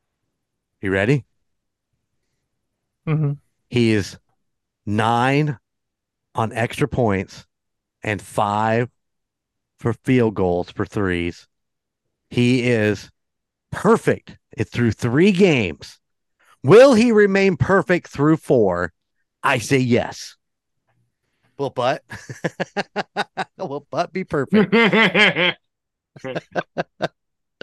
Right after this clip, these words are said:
Speaker 2: That's what I was
Speaker 1: Ah.
Speaker 2: calling him the whole time. I think it's gonna be a four, four-man yes on this one.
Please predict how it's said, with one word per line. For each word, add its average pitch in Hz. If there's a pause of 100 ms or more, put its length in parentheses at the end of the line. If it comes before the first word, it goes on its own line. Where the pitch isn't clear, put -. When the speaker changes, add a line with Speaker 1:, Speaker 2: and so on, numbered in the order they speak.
(720)
Speaker 2:
That's 165
what 175
I 156
was 151
Speaker 1:
Ah. 104
Speaker 2:
calling 147
him 151
the 147
whole 151
time. 151
I 156
think 160
it's -
gonna 160
be 151
a 143
four, 151
four-man 151
yes 151
on 131
this 131
one. 135